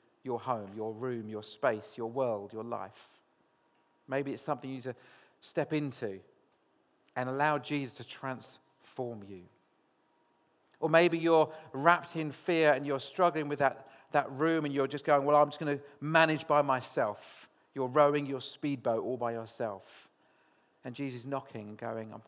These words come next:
I'm quite persistent. C-, let me in. Let me into your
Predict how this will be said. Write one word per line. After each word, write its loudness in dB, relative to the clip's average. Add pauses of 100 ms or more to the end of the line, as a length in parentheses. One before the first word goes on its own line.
I'm -18
quite -4
persistent. -10 (1080)
C-, -16
let -6
me -4
in. -10 (560)
Let -10
me -6
into -10
your -4